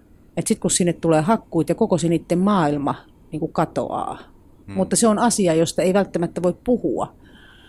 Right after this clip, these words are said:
Speaker 1: jos ne on, niinku, tavallisia maalaisia, jotka ei ole, niinku, aktiiviluonnonsuojelijoita, niin,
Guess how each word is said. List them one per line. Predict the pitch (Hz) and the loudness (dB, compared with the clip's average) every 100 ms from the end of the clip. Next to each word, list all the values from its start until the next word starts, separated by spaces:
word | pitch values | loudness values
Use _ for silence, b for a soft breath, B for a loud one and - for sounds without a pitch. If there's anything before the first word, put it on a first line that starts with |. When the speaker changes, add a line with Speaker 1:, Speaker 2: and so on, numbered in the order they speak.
| B B B - | B B B 0
Speaker 1:
jos | 180 - | 0 2
ne | 185 | 0
on, | |
niinku, | 175 185 | 0 0
tavallisia | - 185 160 147 151 | 0 2 2 0 -2
maalaisia, | 151 175 160 147 151 160 | -2 -2 0 0 -2 -2
jotka | 151 - 165 | -4 -2 0
ei | 160 | 0
ole, | 151 | 0
niinku, | 147 - | -4 -6
aktiiviluonnonsuojelijoita, | 156 - 147 139 139 135 135 - 113 101 110 90 - 151 | -8 -8 -6 -4 -4 -4 -4 -6 -10 -10 -10 -12 -12 -12
niin, | 120 - - | -10 -12 -14